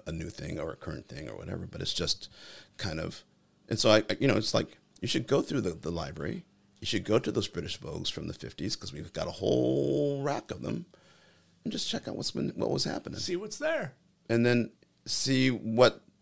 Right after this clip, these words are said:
Speaker 1: what that does in terms of your visual library and how that ultimately will manifest itself in the picture that you create in the future.
Speaker 2: Mm-hmm. Right.
Speaker 1: Be surprised.
Speaker 2: Where can people find your work?
Speaker 1: Instagram,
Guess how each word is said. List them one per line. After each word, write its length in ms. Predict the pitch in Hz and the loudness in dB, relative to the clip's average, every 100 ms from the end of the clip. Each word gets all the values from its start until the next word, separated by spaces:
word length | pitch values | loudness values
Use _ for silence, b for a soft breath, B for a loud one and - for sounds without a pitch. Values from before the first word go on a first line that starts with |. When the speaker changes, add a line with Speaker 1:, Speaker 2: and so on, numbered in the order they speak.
| b b b b b b | b b b b b b
Speaker 1:
what 240 | 95 113 120 | 2 4 6
that 220 | 113 92 | 6 8
does 260 | 120 117 | 8 8
in 80 | 110 | 6
terms 200 | 110 113 | 2 4
of 40 | 107 | 6
your 120 | 104 | 6
visual 360 | 87 110 107 104 | 6 4 4 4
library 480 | 107 104 139 151 - | 4 4 2 2 2
and 120 | 98 | 0
how 260 | 92 95 95 | 4 6 6
that 160 | 101 | 6
ultimately 420 | 85 101 - 80 95 | 4 2 2 0 0
will 80 | |
manifest 480 | 90 90 92 98 - | 2 2 0 0 0
itself 320 | - 85 85 | 2 0 0
in 80 | - | -4
the 80 | 82 | -6
picture 320 | - - - | -6 -8 -8
that 160 | - - | -8 -8
you 80 | 78 | -10
create 220 | - 69 - | -10 -10 -10
in 60 | |
the 40 | - | -12
future. 380 | - - - - | -14 -14 -14 -6
Speaker 2:
Mm-hmm. 240 | 175 156 240 - _ - | -2 -2 -4 -8 _ -4
Right. 240 | 156 156 - - 147 | -2 -2 -6 -14 -8
Speaker 1:
Be 80 | |
surprised. 460 | 143 - - - - _ _ _ B B B B | -8 -8 -12 -12 -14 _ _ _ B B B B
Speaker 2:
Where 160 | 185 208 | 2 2
can 160 | 208 190 | 2 -2
people 240 | 202 170 | -2 -4
find 280 | - 170 160 | -2 0 0
your 120 | 147 | -2
work? 320 | 139 113 - - _ _ _ _ _ _ _ _ - - | -4 -6 -14 -20 _ _ _ _ _ _ _ _ -6 -2
Speaker 1:
Instagram, 500 | 95 - 87 107 | -2 0 0 0